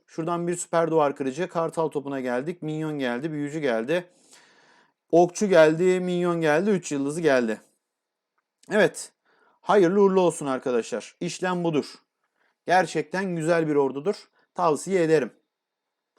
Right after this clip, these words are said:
Kullanın yani, köy binası on dörtsünüz, on beş fulllemek istiyorsunuz. Ya bir de şu da önemli bak. Burada şu an iki tane, e, köyde klan kalesinden asker çıkmadı. Bu da önemli arkadaşlar.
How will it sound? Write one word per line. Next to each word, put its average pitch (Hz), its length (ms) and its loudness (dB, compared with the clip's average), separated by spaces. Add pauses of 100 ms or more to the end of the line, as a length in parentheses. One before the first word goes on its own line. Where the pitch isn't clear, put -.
(380)
Kullanın 220 400 2
yani, 170 280 0
köy 190 260 0
binası 190 360 -4
on 202 180 -2
dörtsünüz, 175 560 -4
on 190 220 0
beş 160 140 0
fulllemek 127 440 -6
istiyorsunuz. 156 520 -10 (280)
Ya 135 200 -2
bir 160 80 -2
de 208 100 2
şu - 180 -8
da 196 40 4
önemli 117 380 -4
bak. - 200 -10 (280)
Burada 180 240 2
şu 202 160 0
an 202 280 0
iki 170 180 -6
tane, 185 520 -4 (280)
e, 135 400 -2
köyde 180 420 0
klan 175 280 -6
kalesinden 156 540 -6
asker 180 420 -6
çıkmadı. 117 480 -10 (260)
Bu 196 140 0
da 226 60 10
önemli 117 360 0
arkadaşlar. 98 600 -10